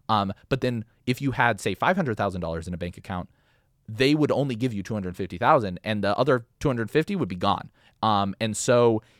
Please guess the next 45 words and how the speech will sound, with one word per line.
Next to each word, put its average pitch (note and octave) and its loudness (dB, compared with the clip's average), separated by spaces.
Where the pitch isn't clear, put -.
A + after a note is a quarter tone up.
if E3+ 0
you B2+ 2
have, B2+ 0
or B2 4
if B2 -2
you're C3 2
in C3 -2
the B2+ 0
position B2+ -2
where, C3+ 2
like, F#2 -2
you're G2 -6
saving G2 -4
up G2 -2
a F#2+ -8
lot F#2+ -4
of G2 -6
money E3+ -2
and A#2 -4
you A2 0
are A2 0
in A#2 -6
the A#2+ -8
position A2+ -4
where G#2 -2
you F#2+ -4
have, A2+ 0
um, G2 0
more A#2 2
than A#2 -4
two B2+ -6
hundred A2+ -4
fifty A#2 -6
thousand A2+ 0
dollars G#2+ 0
in A#2 -2
a G2 0
bank G2+ -4
account, G3+ -2
absolutely C#3 2
put D#3+ 6
some D3+ 0
of D3 0
that C#3 4
money, A#2+ -2